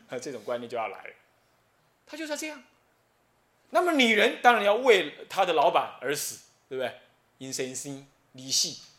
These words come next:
然后我们就替她立个贞节坊，啊，你看，这个节很重要，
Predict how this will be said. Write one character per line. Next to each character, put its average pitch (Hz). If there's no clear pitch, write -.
然 143
后 160
我 143
们 143
就 160
替 165
她 151
立 170
个 123
贞 349
节 226
坊， 156
啊， -
你 -
看， -
这 -
个 202
节 175
很 113
重 113
要， 110